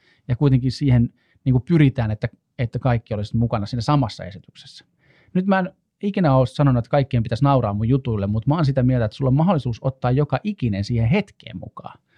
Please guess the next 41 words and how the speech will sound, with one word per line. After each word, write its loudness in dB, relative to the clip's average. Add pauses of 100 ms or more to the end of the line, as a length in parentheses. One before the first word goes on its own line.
(160)
Olkoon 2
sitten 2
niin, 4
että, -4 (300)
että -4
vit-, -2
mä 2
en 2
usko -4
tota, -4 (360)
tai 2
jotain, 0
mut -2
kunhan 2
sä 2
saat -2
sen, -8 (240)
niin -2
kuin 0
ne 2
kaikki, -6 (100)
jos -4
on -2
sata -2
ihmistä -4
ja -6 (640)
joku 0
voi 0
sanoa, 2
että -2
se -4
oli 2
huono, 0
mut -4
sä -4
oot -8
kuitenkin -4
siinä 2
hetkessä 0
ehkä -2
miettinyt 2